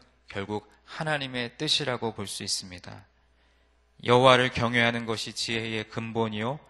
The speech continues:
거룩한 자를 아는 것이 명철이라고 말씀하셨습니다. 오늘도 여전히 우리의 삶에 놓여 있는 여러 가지 문제를, 문제들, 그 문제만을 바라보기보다는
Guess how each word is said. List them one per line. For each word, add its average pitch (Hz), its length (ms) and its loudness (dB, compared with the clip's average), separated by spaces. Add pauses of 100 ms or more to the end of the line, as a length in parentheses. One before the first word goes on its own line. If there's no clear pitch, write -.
(300)
거룩한 131 600 2
자를 117 320 0
아는 101 220 -8
것이 104 420 -4 (280)
명철이라고 104 840 -2
말씀하셨습니다. 95 1120 -6 (600)
오늘도 120 420 2
여전히 120 580 2 (400)
우리의 117 300 -2
삶에 135 380 -2
놓여 110 240 10
있는 110 320 -2
여러 110 200 0
가지 120 260 2
문제를, 113 540 -2
문제들, 113 640 -4 (380)
그 - 140 -8
문제만을 131 760 2
바라보기보다는 107 960 -4